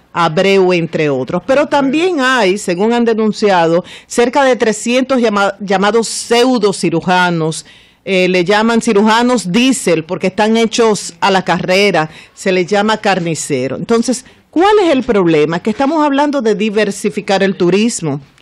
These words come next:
de promover también un turismo de salud. Tenemos capacidad para promover el turismo de salud y en esta área específica de la cirugía plástica, estética y reconstructiva,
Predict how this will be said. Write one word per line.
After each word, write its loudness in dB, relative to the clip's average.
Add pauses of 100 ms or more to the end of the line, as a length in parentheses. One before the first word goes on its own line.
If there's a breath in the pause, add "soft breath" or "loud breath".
(120)
de 2
promover 2
también -2
un 0
turismo 0
de -2
salud. 2 (440 loud breath)
Tenemos 2 (380 soft breath)
capacidad 0 (200)
para 0
promover 2
el 0
turismo 0
de 2
salud 0
y -2
en 0
esta 0
área 2
específica -2
de 0
la -2
cirugía -2
plástica, -2
estética -2
y 0
reconstructiva, -4